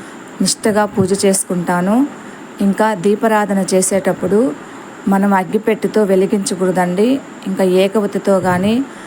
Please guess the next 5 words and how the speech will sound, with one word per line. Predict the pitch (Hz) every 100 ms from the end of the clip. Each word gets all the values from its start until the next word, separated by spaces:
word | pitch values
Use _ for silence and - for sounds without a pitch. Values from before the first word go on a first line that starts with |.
| - -
లేకపోతే | 202 202 208 202 185 214 214 -
కడ్డీతో | 190 185 202 202
కానీ | 190 185 190
దీపారాధన | 185 185 185 208 196 180 180 202 240 -
వెలిగించుకోవాలి, | 185 180 202 196 - 185 170 170 175 226